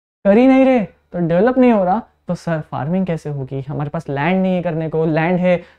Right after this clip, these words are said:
तो उसकी कुछ पहले साफ सफाई करनी होगी, लेकिन सर हमारे पास तो इतने पैसे नहीं है, एटलीस्ट वो साफ करके दे दो। कोई करेगा तभी तो आप कर पाओगे फार्मिंग। तो देखा कितने सारी प्रॉब्लम्स, इतनी सारी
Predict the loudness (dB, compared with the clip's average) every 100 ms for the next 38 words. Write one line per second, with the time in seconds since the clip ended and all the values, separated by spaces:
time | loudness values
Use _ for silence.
0 | -2 -2 0 0 -2 -4 _ -4 0 0
1 | -2 -4 -2 0 0 0 0 0 2 0
2 | -2 _ -4 -2 0 0 0 -2 -2 -2
3 | -4 -6 -6 -4 -2 0 0 2 0 -4
4 | _ -4 -2 -2 -2 -4 -4 -4 -2 -2
5 | 0 0 -2 -8 _ _ _ _ -4 -2
6 | 0 0 0 -2 -2 -4 -4 -6 -6 -6
7 | -2 -4 -2 -4 -4 -4 -4 -4 -4 -4
8 | -4 -6 -8 -6 -2 -2 -2 -2 -2 -2
9 | 0 -2 -4 -6 -2 0 0 2 2 2